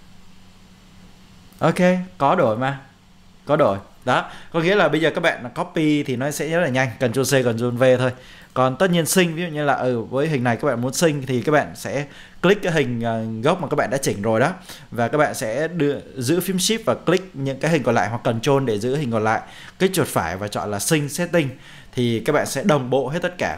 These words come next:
click ok này, nó sẽ đồng bộ tùy chỉnh tất cả ha. Thì nó cũng khá là đơn giản.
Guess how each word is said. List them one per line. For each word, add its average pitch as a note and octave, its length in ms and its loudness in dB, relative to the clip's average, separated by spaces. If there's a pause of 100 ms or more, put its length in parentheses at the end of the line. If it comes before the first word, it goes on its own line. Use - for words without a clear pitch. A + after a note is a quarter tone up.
click C3+ 160 -4
ok A#2+ 160 -4
này, A2+ 300 -2
nó - 80 -6
sẽ D#3 120 -4
đồng A#2+ 220 0
bộ G#2+ 340 -4 (440)
tùy A#2 140 -2
chỉnh G#2+ 240 -2
tất D#3+ 140 -4
cả F2 220 0
ha. C3 180 0 (540)
Thì B2+ 200 4
nó C#3 140 0
cũng F#3+ 160 -4
khá F3+ 140 0
là F#3 120 6
đơn D#3 200 4
giản. A2+ 200 -4